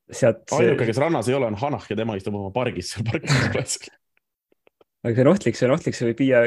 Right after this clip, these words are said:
Speaker 1: kliimatorkeni.
Speaker 2: See võib viia kliimatorkeni, seda küll, jah.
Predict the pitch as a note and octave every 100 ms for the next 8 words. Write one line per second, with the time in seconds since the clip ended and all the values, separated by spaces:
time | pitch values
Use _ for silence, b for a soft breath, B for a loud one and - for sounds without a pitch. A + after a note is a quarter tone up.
0 | B2+ E3+ D3 A#2 A#2+ A2 G2 G#2+ B B
1 | B B A2 B2 C#3 A#2+ A#2+ G#2+ G#2+ G#2
2 | G2 F#2 - F#2 F#2 G#2 G#2 F#2 G2+